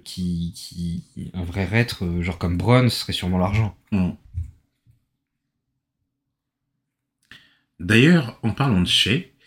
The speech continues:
Speaker 2: dans l'ultime chapitre de Tyrion de A G O T, Tywin lui avait interdit de l'emmener à la cour, mais Tyrion ne voulait visiblement pas écouter cet ordre.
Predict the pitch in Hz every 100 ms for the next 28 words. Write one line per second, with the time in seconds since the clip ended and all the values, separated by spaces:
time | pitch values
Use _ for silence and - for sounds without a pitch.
0 | _ _ _ - 92 95 113 156 175 170
1 | 104 151 113 90 - - 95 95 101 110
2 | 85 76 82 - 87 90 85 123 165 -
3 | - - - _ 107 117 160 98 82 85
4 | - 90 135 87 87 104 110 78 - 120
5 | 131 82 - _ _ _ 87 - 107 139
6 | 104 80 95 98 98 101 82 82 82 110
7 | 107 - - 95 - - -